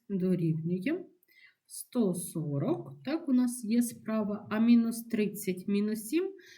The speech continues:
Мінус на мінус дає плюс, але в результаті мінус. Тобто буде мінус тридцять сім, переносимо з протилежним знаком, тобто з плюсом. У нас буде п'ятдесят дев'ять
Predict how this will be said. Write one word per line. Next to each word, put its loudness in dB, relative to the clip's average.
Мінус 2
на 0
мінус 0
дає 0
плюс, 2
але 4
в 4
результаті 0
мінус. 4
Тобто -6
буде 0
мінус 2
тридцять -6
сім, -2
переносимо -2
з -10
протилежним 0
знаком, 0
тобто -6
з -8
плюсом. -8
У -8
нас -2
буде -4
п'ятдесят -4
дев'ять -2